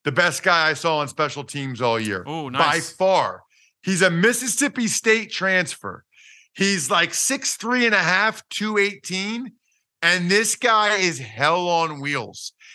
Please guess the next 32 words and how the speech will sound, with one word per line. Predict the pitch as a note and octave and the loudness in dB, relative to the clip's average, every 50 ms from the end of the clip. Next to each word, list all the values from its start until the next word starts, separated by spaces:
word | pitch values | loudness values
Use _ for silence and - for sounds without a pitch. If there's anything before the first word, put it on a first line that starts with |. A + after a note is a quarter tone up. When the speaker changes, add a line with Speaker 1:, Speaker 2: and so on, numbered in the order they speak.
| - _ _ | -20 _ _
Speaker 1:
He | - G3 A#3 C4 | 0 2 2 2
made, | C4 D4+ D4+ B3 A#3+ A#3 A3 A3 G#3+ E3+ - _ _ _ _ _ _ _ _ - | 2 2 2 4 4 4 2 0 -2 -4 -8 _ _ _ _ _ _ _ _ 0
I | G#3 A3+ | 2 2
mean, | A3 A3+ A3+ A3 | 2 0 0 0
you | A3 B3 C4 | -2 -2 0
watch | C4 C4+ C4+ C4+ C4 | 2 4 4 2 2
the | - A3 A3 | -2 -8 -8
video, | F3+ A#3+ B3 B3+ B3 B3 B3+ B3+ B3 A3 - - _ _ _ _ _ _ _ _ | -6 -4 -2 0 2 2 4 4 2 0 -2 -6 _ _ _ _ _ _ _ _
he | A#3+ | -2
has | D4 E4 D4 | -2 -2 -2
a | B3+ | 0
couple | - C#4+ B3 A#3 | 0 0 0 0
touchdowns. | - G#3+ A#3 A#3+ - A#3 A#3 G#3+ | 0 0 -2 0 0 -2 -2 -2
He's | A3 A#3 C4 | -4 -4 -6
a | C4+ | -6
good | F#3 C#4 D#4 E4+ | -6 -6 -6 -6
receiver. | D#4+ A#3+ E3+ - B3 C#4 A3+ D#3+ | -6 -8 -8 -6 -6 -6 -6 -4
He's | D3+ D#3 D3+ | -4 -2 -2
a | E3 | -4
fine | - - - G3+ A3+ C4 C4 A#3 | -2 0 2 2 4 4 2 0
receiver, | G#3 F#3+ D3 - - A3 A3 F#3+ C#3 A#2 G2+ F#2+ F#2 _ _ _ _ _ _ _ _ _ - | -2 -6 -8 -8 -8 -8 -8 -6 -6 -6 -6 -6 -8 _ _ _ _ _ _ _ _ _ 0
but | F#3+ F#3 C3+ | 2 2 4
this | A3+ B3 B3 F3 | 2 2 2 2
is | B3 B3 G#3 | 0 0 2
a | A3 G3+ F#3+ D3 | 2 2 2 -2
difference-making | B2+ - - G#3 G#3+ G#3+ G#3+ A3 G#3+ G3 - - E3 F3+ F#3 F#3+ F#3+ F#3 F#3 F3 E3 C#3 | -4 -2 0 0 0 0 -2 -4 -4 -4 -6 -8 -4 -4 -2 -2 -2 -4 -6 -8 -6 -6
special | - - - F3+ E3+ - - D#3+ D3+ C#3 | -6 -2 0 2 2 2 0 -4 -6 -6
teamer. | - D3 C#3 C3 A#2 G2 D#2+ - - - _ - B2+ | -6 -4 -4 -4 -4 -6 -8 -12 -18 -20 _ -8 -2
D-, | A#2 G#3 | 0 0
I | F3 F3+ | 2 2
mean, | F#3+ F#3+ F#3 F3+ E3+ E3 D#3 C3+ - _ _ _ _ _ _ _ _ _ - | 2 2 2 2 0 -2 -4 -8 -10 _ _ _ _ _ _ _ _ _ 0
like, | F3+ F#3+ F#3+ F#3 F#3 - - | 2 2 2 2 0 -6 -16